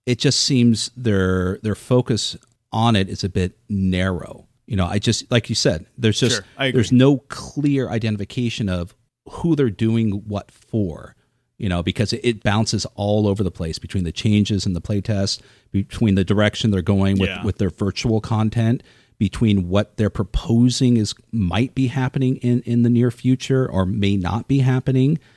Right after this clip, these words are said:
Speaker 1: And, you know, and the, these, these, these aren't, you know, fifteen thousand fans of a product. I mean, these, these are, you know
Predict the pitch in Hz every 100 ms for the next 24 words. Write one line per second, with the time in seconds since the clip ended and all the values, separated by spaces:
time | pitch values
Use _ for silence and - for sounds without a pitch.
0 | _ 113 110 113 107 110 135 120 101 120
1 | 135 135 135 165 - 95 120 151 147 123
2 | 147 - 135 151 143 - - 110 92 92
3 | 107 _ _ _ 156 - - 139 123 -
4 | 113 113 117 - 95 - 127 147 101 90
5 | 90 90 107 - - 196 85 71 - 92
6 | 95 98 107 120 113 113 117 101 95 90
7 | 92 98 87 82 87